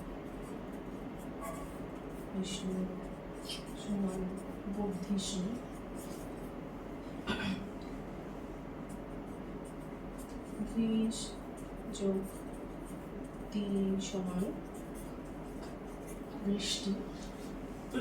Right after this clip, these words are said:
যোগ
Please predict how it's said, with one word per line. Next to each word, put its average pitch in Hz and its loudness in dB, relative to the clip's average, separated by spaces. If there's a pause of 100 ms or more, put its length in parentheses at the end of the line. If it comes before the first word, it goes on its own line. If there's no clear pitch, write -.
(4000)
যোগ 196 4